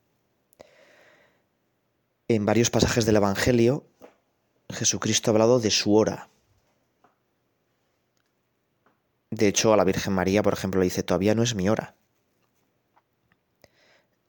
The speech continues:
Y aquí dice que ya ha llegado la hora. Es el momento cumbre del Evangelio.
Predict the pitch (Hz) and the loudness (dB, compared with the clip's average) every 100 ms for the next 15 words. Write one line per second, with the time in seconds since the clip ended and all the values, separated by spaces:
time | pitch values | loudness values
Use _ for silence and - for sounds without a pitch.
0 | _ _ _ - 131 113 139 143 - - | _ _ _ -4 -2 2 2 4 2 0
1 | 107 120 139 127 104 117 120 90 87 87 | 2 4 4 4 2 4 4 2 0 -4
2 | - _ _ _ _ _ _ _ _ _ | -14 _ _ _ _ _ _ _ _ _
3 | - 123 143 131 135 139 156 156 - - | -4 0 2 2 2 2 2 2 -2 -20
4 | _ _ - 151 156 160 127 101 90 90 | _ _ 0 2 6 4 4 2 -2 -4
5 | 98 87 - | -6 -8 -12